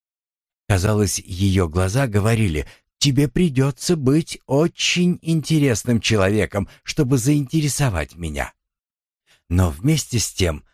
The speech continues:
они искрились юным озорством, о котором говорил и слегка наморщенный носик. Это была совсем не Стефани Плэтоу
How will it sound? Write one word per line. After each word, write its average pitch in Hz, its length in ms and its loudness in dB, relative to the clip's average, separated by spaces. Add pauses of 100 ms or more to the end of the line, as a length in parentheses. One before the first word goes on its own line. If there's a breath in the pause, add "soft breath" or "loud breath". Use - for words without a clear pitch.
они 123 420 2
искрились 165 840 -2
юным 143 560 2
озорством, 85 840 -2 (400)
о 73 100 -2
котором 85 440 0
говорил 117 460 2
и 170 140 -2
слегка 147 500 -4
наморщенный 123 680 0
носик. - 520 -4 (760 loud breath)
Это 92 220 0
была 85 320 -4
совсем 135 580 -2
не 127 100 2
Стефани 123 600 -2
Плэтоу 80 720 -4